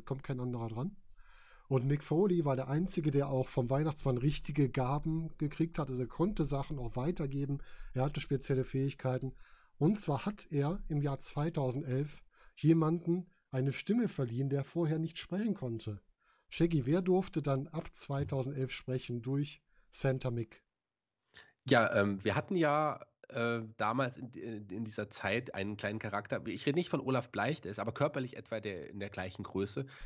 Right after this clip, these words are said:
Speaker 2: Wir hatten
Speaker 1: <laughs>
Speaker 2: nämlich Hornswoggle damals. Und Hornswoggle war, das, das war so der, der Sidekick von einem Finlay damals lange. Ähm, der hat dann aber auch eigene Geschichten gehabt, aber der konnte nie sprechen, der hat immer nur so Laute von sich gegeben. Und dann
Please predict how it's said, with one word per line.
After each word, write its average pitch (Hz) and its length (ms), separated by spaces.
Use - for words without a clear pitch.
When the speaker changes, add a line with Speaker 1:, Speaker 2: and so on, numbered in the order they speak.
Speaker 2:
Wir 110 160
hatten 151 160
Speaker 1:
<laughs> - 0
Speaker 2:
nämlich 135 240
Hornswoggle 98 540
damals. 90 440
Und 101 160
Hornswoggle 151 500
war, 131 240
das, 113 100
das 117 200
war 113 140
so 120 100
der, 110 180
der 101 180
Sidekick 120 640
von 107 160
einem 101 120
Finlay 135 460
damals 107 360
lange. 107 360
Ähm, 107 220
der 120 140
hat 131 120
dann 127 100
aber 110 140
auch 85 140
eigene 123 280
Geschichten - 420
gehabt, 110 140
aber 117 100
der 135 100
konnte 208 180
nie 226 120
sprechen, - 340
der 104 80
hat - 40
immer 143 120
nur 151 160
so 143 100
Laute 127 380
von 85 240
sich 85 180
gegeben. 87 380
Und 98 60
dann 113 200